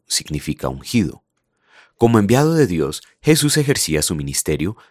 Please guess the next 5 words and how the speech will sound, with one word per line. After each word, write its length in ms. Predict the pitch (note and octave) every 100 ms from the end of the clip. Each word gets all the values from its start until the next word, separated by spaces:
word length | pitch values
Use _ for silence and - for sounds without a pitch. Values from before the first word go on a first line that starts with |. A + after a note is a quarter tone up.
| -
manifestando 720 | E3 E3+ D2+ - A#2+ C#3 D3+
poder 260 | F2+ C#2+ -
sobrenatural. 760 | E2 D#2 D#2 D2 C#2+ B1 - _ _ _ _ _ _ _ _ _ _ _ -
Por 180 | A2 G#2+
tanto, 540 | E3 G#2 F2+ E2+